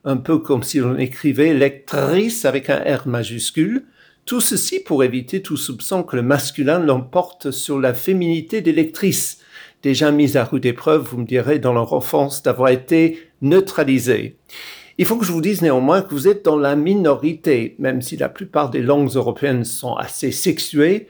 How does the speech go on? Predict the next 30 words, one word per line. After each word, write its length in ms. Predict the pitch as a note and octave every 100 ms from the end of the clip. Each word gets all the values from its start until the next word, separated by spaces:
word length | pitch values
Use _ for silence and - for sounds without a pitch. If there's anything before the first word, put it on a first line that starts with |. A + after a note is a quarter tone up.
| _
plus 100 | -
de 40 | F3+
la 100 | D#3+
moitié 380 | E3+ E3+ - A#3
des 100 | D#3+
langues 220 | E3+ D3
du 100 | B2+
monde 400 | C3 D#3+ G#3+ F#3+
n'ont 120 | F3 F3
pas 240 | - C4
l'équivalent 560 | F#3 C#3 D#3 D#3 F3+ E3+
du 140 | -
masculin 800 | B2+ A#2+ - - C3+ C3+ D#3+ F#3
ou 160 | D3+
féminin 480 | B2+ C#3+ B2+ B2+ C#3+
pour 200 | C#3+ -
les 120 | A#2
choses, 640 | A2+ - C3 B2+ D#3+ G3 - - _
voire 200 | F#3+ F#3+
même 360 | D#3 G3+ A#3 C#3+
dans 160 | B2
certains 560 | A2+ - F3+ - - B2+
cas 400 | B2+ E3+ A#3 -
pour 140 | - E3
les 100 | D#3+
pronoms. 600 | - A3+ G#3+ C3+ F#2+ _ _ - - - - _
Puis 140 | - A3+
pour 180 | - A3+
défendre 380 | A#3 E4 D4+
l'anglais 580 | E3+ C#3+ C3+ C#3 G#3 -